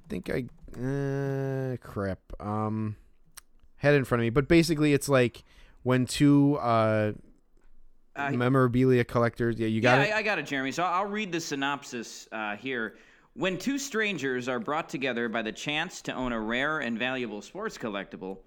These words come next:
Speaker 2: they're tasked with stepping out of their comfort zones and onto a baseball field.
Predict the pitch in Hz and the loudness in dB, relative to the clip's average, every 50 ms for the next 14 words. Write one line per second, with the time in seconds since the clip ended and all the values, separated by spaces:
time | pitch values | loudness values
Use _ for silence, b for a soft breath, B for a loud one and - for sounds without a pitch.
0 | b b b b b b - 135 135 127 131 131 147 147 170 196 226 247 226 - | b b b b b b -6 -4 -4 -4 -4 -4 -2 -2 -2 -2 -4 -6 -8 -12
1 | - _ - - 143 135 131 - - - - - - - - 226 190 175 143 143 | -14 _ -16 -8 -6 -6 -6 -6 -6 -10 -6 -4 -4 -4 -4 -4 -6 -4 -2 -2
2 | 156 160 147 127 127 123 113 - - 156 165 - - 127 107 90 107 110 104 98 | -2 -2 -2 -2 -2 -2 -2 -4 -6 -6 -6 -4 -6 -6 -4 -4 -6 -6 -6 -6
3 | 98 101 101 101 - - - 101 101 107 123 139 139 143 135 127 104 110 113 107 | -6 -8 -10 -10 -14 -14 -10 -8 -6 -4 -4 -6 -6 -6 -6 -6 -4 -4 -4 -4
4 | - - - 92 85 85 - - 92 87 85 85 | -6 -8 -8 -8 -8 -10 -10 -12 -12 -10 -10 -12